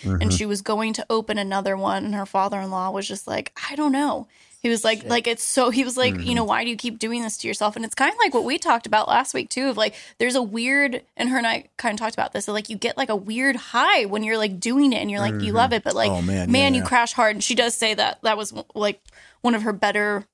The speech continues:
Speaker 2: choices that she made was to, like, not open another one when
Speaker 1: Mm-hmm.
Speaker 2: her kids were little. And she was just like,
Speaker 1: Mm-hmm.
Speaker 2: "I'm so happy that I didn't end up doing that,"
Speaker 1: Mm-hmm.
Speaker 2: um, because she was like, it, it was very, like, it was already very hard. And she's like, "I think life would have been very different at that
Speaker 1: Yeah.
Speaker 2: point."
Speaker 1: I think, and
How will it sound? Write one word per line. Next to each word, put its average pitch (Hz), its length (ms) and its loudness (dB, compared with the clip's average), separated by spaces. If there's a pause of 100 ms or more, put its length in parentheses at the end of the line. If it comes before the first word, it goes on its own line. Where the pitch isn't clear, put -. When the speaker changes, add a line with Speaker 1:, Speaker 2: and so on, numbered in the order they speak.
(380)
Speaker 2:
choices 220 380 -2
that 214 140 0
she 214 180 -4
made 202 260 -2
was 214 200 -2
to, - 120 -4
like, 185 180 -4
not 185 300 -2
open 196 260 -2
another 185 400 -2
one - 360 -6 (140)
when 98 140 -8
Speaker 1:
Mm-hmm. 214 140 0
Speaker 2:
her - 120 0
kids - 320 -6
were 85 120 -4
little. - 220 -4
And 202 120 -6
she - 80 -8
was 196 140 -4
just 175 100 -2
like, 196 80 0
Speaker 1:
Mm-hmm. 196 80 0
Speaker 2:
"I'm 196 60 -6
so 208 180 -2
happy 196 280 -2
that 185 120 -2
I 185 60 -2
didn't - 320 -6
end 185 160 -4
up 180 200 -8
doing 185 320 -6
that," 233 240 -2
Speaker 1:
Mm-hmm. 85 180 -4
Speaker 2:
um, 190 340 -2
because 190 580 -8 (480)
she - 160 -4
was 220 120 0
like, 202 280 2
it, 233 120 2 (180)
it 233 80 2
was 202 200 -4
very, 202 440 0
like, 185 260 -2
it - 60 -6
was 214 100 0
already 208 160 2
very 196 220 2
hard. 202 200 0
And 202 100 -4
she's - 120 -6
like, 190 140 -4
"I 190 80 -2
think - 220 -8 (460)
life 190 240 -2
would 196 80 -6
have - 80 -6
been 190 200 -6
very - 300 -6
different - 380 -10
at - 120 -14
that - 100 -2
Speaker 1:
Yeah. - 120 -10
Speaker 2:
point." - 240 -8 (360)
Speaker 1:
I 101 80 -10
think, 98 240 -6
and 95 320 -6